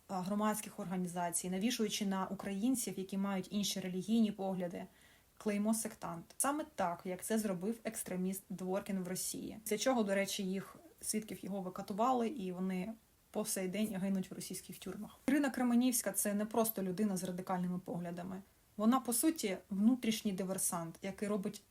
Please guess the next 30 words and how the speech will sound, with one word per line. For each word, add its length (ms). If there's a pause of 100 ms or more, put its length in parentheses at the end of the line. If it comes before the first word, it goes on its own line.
те 160
саме, 520
що 180
й 20
російська 380
пропаганда. 640 (540)
Розділяє, 640 (160)
сіє 360
паніку, 600 (500)
і 60
це 220
все 300
у 120
розпал 580
повномасштабної 840
війни. 320 (100)
Я 80
вдячна 480
С 120
Б 120
У, 240
що 140
вони 180
розбираються 540
з 40
цією 320
справою, 560 (500)
і 360
вважаю, 420
що 360